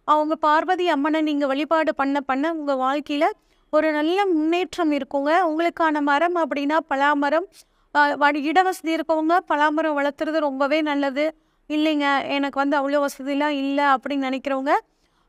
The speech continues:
பலாப்பழம் வாங்கி தானம் பண்றது நல்லதுங்க. பலாப்பழத்தை வாங்கி அதை பிரிச்சு பலாச்சொலையா அடுத்தவங்களுக்கு தானம் பண்ணுங்க, ரொம்பவே நல்லது. உங்களுக்கான பறவை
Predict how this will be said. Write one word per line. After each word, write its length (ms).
பலாப்பழம் 880
வாங்கி 640
தானம் 460
பண்றது 400
நல்லதுங்க. 400
பலாப்பழத்தை 600
வாங்கி 420
அதை 240
பிரிச்சு 520
பலாச்சொலையா 640
அடுத்தவங்களுக்கு 540
தானம் 300
பண்ணுங்க, 420
ரொம்பவே 420
நல்லது. 580
உங்களுக்கான 480
பறவை 460